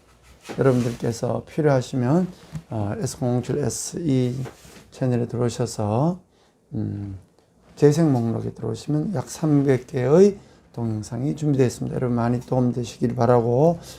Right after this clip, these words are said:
특별히, 어, 이 실기 시험 이 연재가 끝나면 즉시 필기 시험의,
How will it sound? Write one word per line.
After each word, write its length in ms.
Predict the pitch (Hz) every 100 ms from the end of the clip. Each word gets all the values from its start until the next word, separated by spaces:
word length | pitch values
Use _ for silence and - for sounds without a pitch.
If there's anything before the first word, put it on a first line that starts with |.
| -
특별히, 500 | - 190 190 165 110 - - - - -
어, 300 | 117 113 -
이 440 | 202 131 127 123 123
실기 440 | - 175 165 156
시험 520 | 147 - 147 135 135 - - - - -
이 480 | 131 127 120 120 123 151 - 170 165
연재가 400 | 127 123 135 127
끝나면 680 | - 151 143 135 117 127 143
즉시 720 | - 127 - 139 120 139 170 - - - - - -
필기 360 | 220 196 202
시험의, 720 | 170 - 165 147 147 202 233